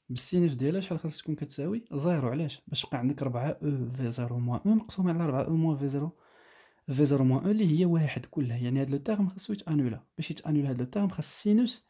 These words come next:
يتانولا. بيان، دونك خاص سينوس ديال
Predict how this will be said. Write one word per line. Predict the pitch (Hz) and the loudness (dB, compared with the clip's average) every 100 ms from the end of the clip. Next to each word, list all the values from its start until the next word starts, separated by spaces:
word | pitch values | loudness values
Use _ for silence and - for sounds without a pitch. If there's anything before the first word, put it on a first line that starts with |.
| - | -8
يتانولا. | 139 - 123 117 110 113 _ - | -8 -6 -4 -2 -4 -8 _ -6
بيان، | 185 220 - _ - _ _ - | -4 -4 -8 _ -20 _ _ -12
دونك | 120 117 - _ _ _ _ | -4 -4 -6 _ _ _ _
خاص | 131 120 - _ | -6 -6 -8 _
سينوس | - - 180 190 233 - _ _ _ _ _ _ _ _ _ _ _ _ | -12 -2 2 2 0 -4 _ _ _ _ _ _ _ _ _ _ _ _
ديال | 139 120 | -6 -4